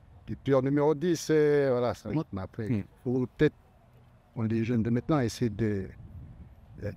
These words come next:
Speaker 1: de, de plus communiquer, d'échanger avec, euh, on va voir ce lien après pour, pour que ce soit à l'entraînement ou au terrain.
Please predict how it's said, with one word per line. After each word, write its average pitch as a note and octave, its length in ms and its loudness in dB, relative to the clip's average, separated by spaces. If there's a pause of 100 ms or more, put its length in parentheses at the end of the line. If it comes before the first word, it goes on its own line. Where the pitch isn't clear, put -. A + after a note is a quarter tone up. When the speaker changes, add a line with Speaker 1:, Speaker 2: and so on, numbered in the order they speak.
Speaker 1:
de, G#2 160 -4
de G#2+ 180 -8
plus C3 260 -6
communiquer, D3+ 720 2
d'échanger C#3 680 0
avec, B2+ 500 0
euh, A2 260 -2 (540)
on G#2 60 -4
va G#2 40 0
voir A2 220 -2
ce - 140 -12
lien B2+ 220 0
après A#2+ 200 -4
pour, - 280 -10
pour - 280 -8
que G#2+ 80 0 (100)
ce - 140 -8
soit - 140 -4
à - 20 -4
l'entraînement A#2+ 560 0
ou G2 180 -2
au G2 120 -4
terrain. D#3 440 0